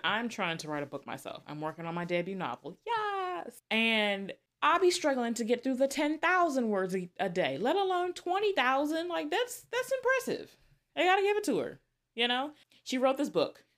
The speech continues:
twenty thousand words a day, six days, one week, you know, and on the seventh day she rested. Amen. She decided not to get the book professionally edited. She instead had one of her, I think it was her beta readers or arc readers, whatever,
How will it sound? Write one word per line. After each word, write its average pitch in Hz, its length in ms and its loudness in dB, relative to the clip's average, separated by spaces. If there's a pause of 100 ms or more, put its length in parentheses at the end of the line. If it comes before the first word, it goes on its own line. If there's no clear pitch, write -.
twenty 214 200 -8
thousand 220 300 0
words 196 180 -4
a 175 40 -6
day, - 220 -4
six 196 220 -8
days, - 340 -4
one 180 220 -4
week, 139 320 -6
you 160 100 -8
know, 156 140 -4
and 165 100 -4
on 175 100 -2
the 165 60 -4
seventh 202 460 0
day 175 160 4
she 175 180 0
rested. 143 560 -4
Amen. 151 320 -6 (220)
She 240 120 -2
decided 285 480 2
not 220 360 -2
to 233 100 -2
get 180 300 0
the 180 80 -6
book 151 260 -2
professionally 170 720 -4
edited. 123 360 -6 (440)
She 165 400 -2
instead 196 380 0
had 175 320 0
one 170 220 -4
of 165 100 -8
her, 165 240 -2
I 143 60 0
think 175 160 -8
it 175 80 -4
was 165 140 -10
her 165 100 -8
beta 170 260 -4
readers 165 460 -2
or - 80 -8
arc 160 220 -4
readers, 147 400 -8
whatever, 143 480 -2